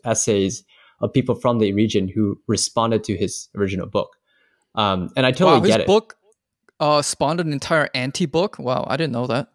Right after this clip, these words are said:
Speaker 1: Yeah, that's what Appalachian Reckoning is. It's an anti-,
Speaker 2: Oh.
Speaker 1: it's not, I don't know if it's an anti-book, but it's a, you know, 'cause Liza, you read it, right?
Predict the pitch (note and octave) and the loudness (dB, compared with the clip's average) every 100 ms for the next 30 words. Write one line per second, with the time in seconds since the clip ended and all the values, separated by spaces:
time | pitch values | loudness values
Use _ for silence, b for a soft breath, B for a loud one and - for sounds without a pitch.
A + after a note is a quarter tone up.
0 | _ E3 C3+ C3 E3+ B2+ - A#2+ G#2+ G#2+ | _ 2 4 4 2 2 2 0 0 0
1 | G#2 G#2 F2+ F#2+ G#2 G#2 C3+ C#3 D3 A#2 | 0 -2 -4 -2 -2 0 0 2 2 2
2 | B2+ A2+ C3 B2 - F#3 G3+ A#3 A#3 C#3 | 0 2 2 2 0 0 0 2 2 2
3 | A2 G#2 A2 C3+ D3 C#3 A2+ G#2+ A2+ - | 0 -2 0 0 0 0 0 0 -2 -2
4 | - - A#2+ G2+ G#2 G#2+ _ - A#2+ A2+ | -12 -2 -2 0 -2 -4 _ -8 0 0
5 | G2 A2 G#2+ D#2+ - F2+ G2+ | 2 0 0 0 0 0 -2